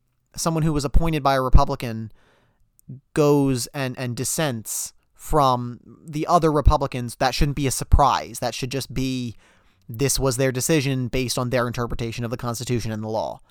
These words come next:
So, you know, that, that shouldn't come as a surprise, and we shouldn't be talking about it in the same way that we talk about regular politics. And then in closing,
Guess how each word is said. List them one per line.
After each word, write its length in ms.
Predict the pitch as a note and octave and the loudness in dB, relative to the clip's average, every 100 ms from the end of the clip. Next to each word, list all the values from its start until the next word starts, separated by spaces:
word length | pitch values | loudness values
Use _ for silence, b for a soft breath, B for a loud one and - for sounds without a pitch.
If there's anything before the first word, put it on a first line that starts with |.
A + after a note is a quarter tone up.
| b b | b b
So, 500 | - C3+ A#2 A2 A2 - _ _ _ _ _ | 0 2 2 -2 -6 -14 _ _ _ _ _
you 120 | - | -8
know, 100 | C3+ | -4
that, 200 | B2 C3+ | 0 0
that 160 | - C3+ | 0 -2
shouldn't 240 | - D3+ | -2 -2
come 120 | D3 D3+ | -2 -2
as 100 | D3 | -2
a 40 | |
surprise, 560 | D#3+ - D3+ D3 D#3+ D3 | 0 6 8 8 6 0
and 120 | C#3 | -6
we 80 | C3+ | -4
shouldn't 320 | - C3+ B2 | -2 -2 -2
be 100 | B2+ | -6
talking 320 | - B2 C3+ | 0 0 0
about 220 | B2 A#2 | 0 0
it 80 | A#2 | -2
in 160 | C3 B2 | -6 -8
the 160 | A#2 - | -8 -8
same 240 | - B2 | -6 -4
way 120 | B2 | -4
that 100 | A#2 | -6
we 80 | B2+ | -8
talk 220 | - A2+ | -4 -4
about 280 | A2+ A2 - | -2 -4 -4
regular 280 | A2+ A2 G2 | -6 -6 -10
politics. 640 | - - - - - - _ _ _ _ - | -8 -10 -10 -16 -18 -20 _ _ _ _ -4
And 140 | F3+ | 0
then 100 | B3+ | 0
in 140 | C#4+ | 0
closing, 800 | A#3+ - D3+ D#3 C#3+ A#2 E2+ D2 | -2 0 2 4 2 -2 -8 -14